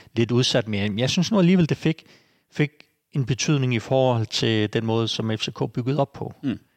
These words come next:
Speaker 1: Fordi jeg synes, det blev meget, meget nemt for F C Nordsjælland at lukke ned, forstået på den måde, at fordi F C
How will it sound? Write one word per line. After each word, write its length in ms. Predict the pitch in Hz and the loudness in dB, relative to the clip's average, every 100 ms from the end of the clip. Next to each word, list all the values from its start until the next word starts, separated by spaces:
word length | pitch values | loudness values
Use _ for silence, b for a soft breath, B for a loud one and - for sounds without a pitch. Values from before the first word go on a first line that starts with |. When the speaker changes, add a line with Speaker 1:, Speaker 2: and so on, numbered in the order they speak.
| _ _ - | _ _ -12
Speaker 1:
Fordi 200 | 113 113 | -2 0
jeg 80 | |
synes, 240 | - 127 - | 0 -2 -2
det 140 | 117 | -2
blev 140 | 107 104 | 0 0
meget, 260 | 107 135 | 2 0
meget 160 | 120 113 | 0 -2
nemt 180 | 123 - | -4 -4
for 140 | 117 | -6
F 40 | |
C 80 | - | -4
Nordsjælland 480 | 113 120 135 - 107 _ _ _ _ _ _ - | -4 -2 -4 -6 -8 _ _ _ _ _ _ -4
at 220 | 107 - | -2 -2
lukke 400 | 101 104 101 107 | -2 -2 -2 -2
ned, 400 | 104 104 135 - - - | 0 0 0 -2 -14 -10
forstået 320 | - 135 123 | -4 -2 -2
på 80 | 113 | -2
den 240 | 110 110 | -2 0
måde, 320 | 110 135 156 | 2 2 2
at 80 | 110 | -2
fordi 480 | - 110 131 120 | -4 -4 -2 0
F 40 | |
C 60 | 113 | -2